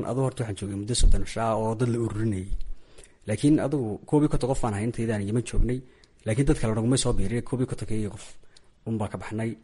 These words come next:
Badda Cas baan gallay, Suudaan baanu dhaqaajinay, waxaan ku jirnay baddaana toddoba cisho iyo toddobaadii habeen.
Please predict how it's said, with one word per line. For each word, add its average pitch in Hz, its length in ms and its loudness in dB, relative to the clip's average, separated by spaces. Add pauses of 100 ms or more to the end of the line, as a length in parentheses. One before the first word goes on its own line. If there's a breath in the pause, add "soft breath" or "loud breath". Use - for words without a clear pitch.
(140)
Badda 123 200 -2
Cas 113 140 -2
baan 104 160 -2
gallay, 110 260 -6 (180)
Suudaan - 400 4
baanu 104 200 -2
dhaqaajinay, 101 500 -6 (340)
waxaan 104 240 -8
ku 117 80 -8
jirnay 101 260 -10
baddaana 104 380 -4 (220)
toddoba - 280 -6
cisho 104 140 -6
iyo 101 100 -6
toddobaadii 101 380 -10
habeen. 101 220 -8